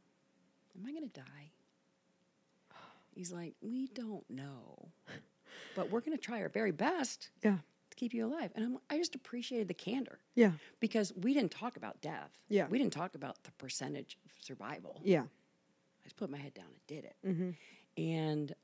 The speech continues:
Speaker 1: I did it in my own way, which I think is why I survived. Um, and I say angsty because of all the different things that I did. Like, I would not wear pajamas. I wouldn't, um, pardon me, I would not wear hospital gowns.
Speaker 2: Mm.
Speaker 1: When I went in the hospital, my mom took me to get new pajamas,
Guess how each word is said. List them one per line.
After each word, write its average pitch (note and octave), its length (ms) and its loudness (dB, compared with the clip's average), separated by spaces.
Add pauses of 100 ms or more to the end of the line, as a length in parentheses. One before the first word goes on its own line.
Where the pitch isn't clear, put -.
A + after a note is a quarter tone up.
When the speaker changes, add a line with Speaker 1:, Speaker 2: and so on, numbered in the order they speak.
(120)
Speaker 1:
I D#3+ 80 -2
did F#3 200 4
it F#3 80 0
in D#3 80 2
my C3+ 220 -2
own D#3 260 -2
way, G3 320 -2
which E3 200 -4
I C3+ 80 -6
think C#3+ 240 -8
is C3+ 120 -8
why C#3 240 -2
I G#3+ 80 0
survived. C4+ 680 -6 (640)
Um, C#3+ 380 -2
and C#3+ 100 -4
I D3 80 -2
say D#3 280 -2
angsty D#3 400 -2
because C#3+ 300 -4
of C3 220 -4
all D#3 280 2
the D3 80 0
different C#3 360 -6 (180)
things D3+ 300 0
that C#3+ 100 -2
I C3 60 -2
did. D#3 180 0
Like, D#3 260 0
I C#3 80 0
would E3+ 180 -2
not D3+ 180 -4
wear D#3+ 120 -2
pajamas. D3+ 680 -4
I E3 60 6
wouldn't, F3 240 4
um, D#3+ 100 -2
pardon D#3 220 -4
me, D3 80 0
I D3+ 40 0
would D#3 120 -2
not D#3+ 180 -2
wear D#3+ 180 0
hospital D3 380 -4
gowns. C3 360 -6 (180)
Speaker 2:
Mm. G3+ 500 6
Speaker 1:
When E3 100 2
I D#3 40 4
went F#3+ 140 2
in F#3 60 0
the F3+ 60 0
hospital, F3+ 460 -2 (640)
my C#3+ 140 -4
mom C3+ 360 -4
took - 200 -12
me E3+ 100 -6
to E3 80 -8
get D3+ 160 -6
new D3 100 -6
pajamas, - 520 -14